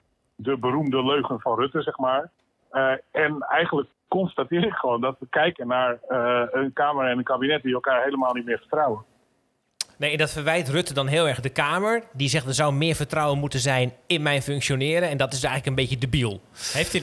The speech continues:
Speaker 3: er überhaupt
Speaker 1: Ja.
Speaker 3: aanleiding toe gegeven dat we, dat we hem meer moeten vertrouwen?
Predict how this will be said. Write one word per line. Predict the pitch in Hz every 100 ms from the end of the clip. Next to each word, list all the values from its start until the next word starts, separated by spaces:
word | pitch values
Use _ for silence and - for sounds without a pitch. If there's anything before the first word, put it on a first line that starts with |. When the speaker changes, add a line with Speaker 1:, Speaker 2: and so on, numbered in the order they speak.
| 147
Speaker 3:
er | 143
überhaupt | 147 151 147
Speaker 1:
Ja. | -
Speaker 3:
aanleiding | 147 131 127 127 120
toe | 131
gegeven | 127 123 131 120 117
dat | 113 110
we, | 117
dat | 113 113
we | 117
hem | 113
meer | 117 110
moeten | 110 104
vertrouwen? | - 113 117 135 285